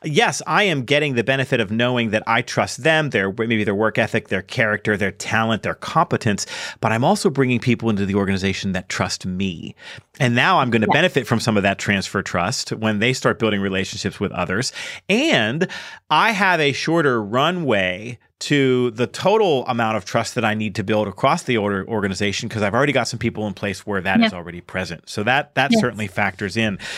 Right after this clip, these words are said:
Speaker 1: This actually makes me think back a little bit to the conversation we had about Emily and about how she can build trust quickly.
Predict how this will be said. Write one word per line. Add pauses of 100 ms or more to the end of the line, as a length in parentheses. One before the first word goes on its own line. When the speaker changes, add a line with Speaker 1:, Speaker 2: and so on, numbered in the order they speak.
(260)
Speaker 1:
This
actually
makes
me
think
back
a
little
bit
to
the
conversation
we
had
about
Emily (760)
and
about (280)
how
she
can
build
trust
quickly.